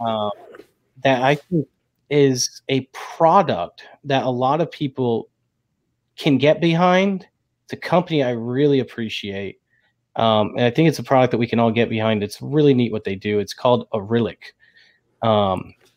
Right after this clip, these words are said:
not a lot of people know about this. They sell a lot of D I Y boards. Now, they sell, uh, old, already finished products, too. So if you wanna buy already finished amplifiers, you can do that. But they're amplifiers and preamplifiers that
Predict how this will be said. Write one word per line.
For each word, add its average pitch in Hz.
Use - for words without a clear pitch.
not 185
a -
lot 311
of 240
people 220
know 170
about 139
this. -
They 135
sell 240
a 214
lot 156
of 165
D 147
I 139
Y 123
boards. 110
Now, 190
they 247
sell, 196
uh, -
old, 156
already 165
finished 135
products, 113
too. 95
So -
if 107
you 135
wanna 147
buy 123
already 113
finished 113
amplifiers, 110
you 107
can 98
do 110
that. 104
But 107
they're 135
amplifiers 196
and 139
preamplifiers 143
that 135